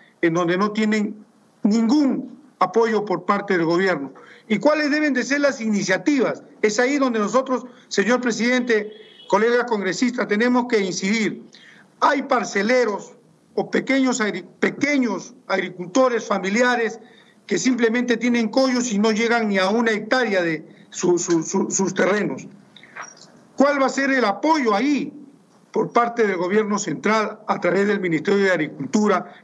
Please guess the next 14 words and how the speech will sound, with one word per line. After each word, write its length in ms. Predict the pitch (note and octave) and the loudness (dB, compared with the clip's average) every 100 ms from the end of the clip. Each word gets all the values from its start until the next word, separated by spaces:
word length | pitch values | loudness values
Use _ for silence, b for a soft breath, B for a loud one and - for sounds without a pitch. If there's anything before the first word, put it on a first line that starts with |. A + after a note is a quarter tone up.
| - | -2
y 120 | A3 | 0
nosotros 600 | F#3 G3 D#4 D#4 G#3 E3+ | 2 2 2 2 0 -2
como 240 | F#3 E3+ | -4 0
legisladores? 880 | F3 E3+ F3 D3+ F3 A3 A3+ D3 - - B B - | 0 0 -2 0 2 2 2 -2 -8 -16 B B -2
Usted 280 | D#3 - B3 | 0 2 2
como 240 | B3 A3 | 0 0
presidente, 540 | G3+ E3 G#3 A3+ G#3 | -2 -2 0 0 -2
¿cuál 220 | F#3 A#3+ A#3 | 0 0 0
va 60 | |
a 40 | A3 | 0
ser 180 | B3 | 0
nuestro 260 | A#3 A#3 G#3 | -2 -2 -2
planteamiento 840 | G3+ F3 E3+ F3+ A3+ A3+ A3+ - B B - - | 0 -2 0 0 0 0 0 0 B B -10 -2
técnico, 680 | D4 G#3+ A3 - E3 D3 | -2 0 -6 -4 -8 -8